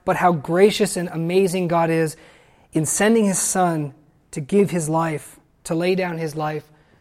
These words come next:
for the salvation of the world. Look at verse thirty. "They were seeking to seize him, and no man laid his hand on him because his hour had not yet come."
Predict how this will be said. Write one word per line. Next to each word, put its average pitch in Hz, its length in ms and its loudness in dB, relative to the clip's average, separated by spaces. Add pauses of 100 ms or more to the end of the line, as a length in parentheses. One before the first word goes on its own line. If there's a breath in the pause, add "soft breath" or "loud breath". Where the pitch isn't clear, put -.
(200 soft breath)
for 170 220 0
the 160 120 0
salvation 156 640 -4
of 139 120 -10
the 143 80 -6
world. 143 340 -4
Look 208 120 -2
at 190 80 -4
verse 165 220 -4
thirty. 175 500 -2 (2500 soft breath)
"They 202 120 6
were 214 120 6
seeking 233 400 0
to 175 100 -2
seize 226 440 -2
him, 165 320 -2
and 180 140 0
no 202 180 4
man 214 240 4
laid 196 180 6
his 180 140 -2
hand 202 340 -2
on 180 80 2
him 170 140 0
because 170 240 -4
his 170 200 -4
hour 180 320 2
had 165 140 -4
not 170 240 -6
yet 170 220 -8
come." 139 420 -14